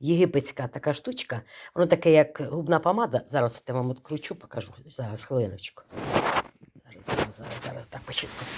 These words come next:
потримаю вас. Щоб я без стойки. От, бачите, воно открутилося, і там всередині таке шатається, як карандашик. І ви нічого, воно не випадає. Берете оце в носа і вдихаєте. І тут таке, знаєте,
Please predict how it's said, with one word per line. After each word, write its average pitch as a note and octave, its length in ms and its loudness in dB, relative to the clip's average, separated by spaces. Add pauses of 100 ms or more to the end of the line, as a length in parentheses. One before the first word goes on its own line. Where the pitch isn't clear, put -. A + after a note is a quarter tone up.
потримаю D3+ 640 -4
вас. A2+ 140 -10 (1600)
Щоб B2+ 120 -16 (220)
я C3 220 -4
без C#3 120 -2
стойки. - 540 -10
От, B2+ 140 -2
бачите, A3 320 0
воно D3 140 2
открутилося, G3+ 720 4
і F3+ 80 -6
там A#3+ 160 2
всередині G3 520 4
таке F3 440 4 (1160)
шатається, C#3 680 2
як D3 160 0
карандашик. E3+ 720 4 (680)
І A#3 100 6
ви C4+ 460 8
нічого, G#3+ 380 4
воно F#3+ 180 8
не G3 100 8
випадає. C3+ 600 2
Берете F#3+ 360 6
оце F3+ 200 4
в F#3 80 -2
носа A#3 300 4
і D3+ 80 6
вдихаєте. B2 680 0
І C3+ 80 -2
тут - 220 -4
таке, E3+ 260 6
знаєте, E3 500 4